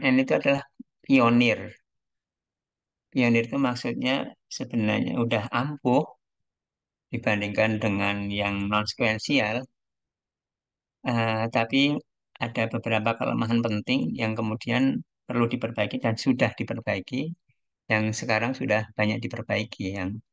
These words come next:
artinya ini sekitar implementasi realnya ya, sekitar tahun dua ribu empat belas-an.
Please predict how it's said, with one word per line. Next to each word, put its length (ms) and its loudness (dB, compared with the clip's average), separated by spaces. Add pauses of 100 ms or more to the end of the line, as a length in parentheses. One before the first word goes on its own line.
(400)
artinya 480 2
ini 320 2
sekitar 640 -4 (640)
implementasi 880 0
realnya 560 2 (120)
ya, 120 -4
sekitar 400 -4
tahun 240 -2
dua 160 -2
ribu 160 -6
empat 240 -2
belas-an. 560 0